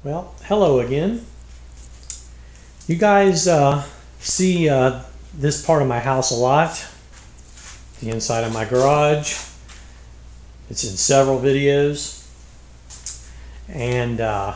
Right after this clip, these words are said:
a lot of times you'll see this toolbox right here. Well, what I'm going to do, uh, this morning is, uh,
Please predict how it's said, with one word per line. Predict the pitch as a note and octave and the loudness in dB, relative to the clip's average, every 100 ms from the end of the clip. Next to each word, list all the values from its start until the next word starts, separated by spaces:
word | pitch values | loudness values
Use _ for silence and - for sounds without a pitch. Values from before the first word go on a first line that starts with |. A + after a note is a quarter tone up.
| - - - - - - - - - - | -12 -16 -18 -18 -18 -20 -20 -20 -20 -10
a | B2 | -2
lot | B2 E3+ | 2 2
of | - | 2
times | D3 C#3+ C#3 | 0 0 0
you'll | C#3+ | 0
see | - E3 | 0 0
this | C#3+ C#3+ - | 0 -2 0
toolbox | A3+ C#3+ G#2+ G2 B2 | 0 2 0 -2 -6
right | G2+ G2 | -6 -6
here. | G#2+ E2 - - - - - - - - | -6 -8 -14 -20 -20 -20 -20 -20 -18 -8
Well, | A2+ A2+ A2+ A#2+ - | -4 -2 -2 -4 -8
what | B2+ A#2+ | -6 -4
I'm | A#2+ | -2
going | C3 C#3+ | -2 0
to | C#3 | -2
do, | B2+ E3+ E3+ E3 D#3+ | 0 2 4 2 2
uh, | D3+ C#3+ C#3+ | 2 2 0
this | C3+ - | -2 -2
morning | G#3+ A#3+ E3 F3 F#3+ - - - - - - - - - | -2 -2 -2 -2 -6 -12 -18 -18 -18 -14 -14 -12 -14 -6
is, | F#3+ D3 D3 D#3 | 0 2 2 2
uh, | D#3+ D#3 D3+ | 4 4 2